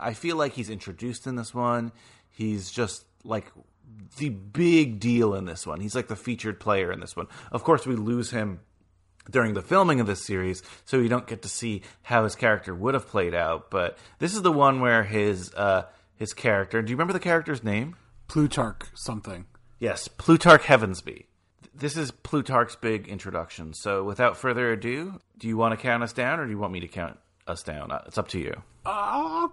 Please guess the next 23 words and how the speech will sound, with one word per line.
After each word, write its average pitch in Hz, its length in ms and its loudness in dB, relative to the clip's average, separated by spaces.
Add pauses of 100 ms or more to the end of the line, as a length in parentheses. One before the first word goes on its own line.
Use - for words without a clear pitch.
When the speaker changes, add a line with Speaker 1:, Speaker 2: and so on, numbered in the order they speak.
(120)
Speaker 2:
I'll 277 80 2
count 202 260 2
us 131 160 -2
down. 101 360 -8
So 131 220 -2
I 120 60 0
think 143 360 -8
we're 143 120 0
both, 135 440 0
uh, 135 120 0
you're 123 240 0
watching 139 360 2
it 131 140 -4
via 120 580 -4 (380)
Blu-ray, 139 420 2
you 175 140 0
said, 190 320 -2
uh, 147 120 -2 (200)
and 127 160 -6
I'm, 117 280 -4
uh, 113 300 -6 (640)
renting 117 540 -4
it. 113 200 -4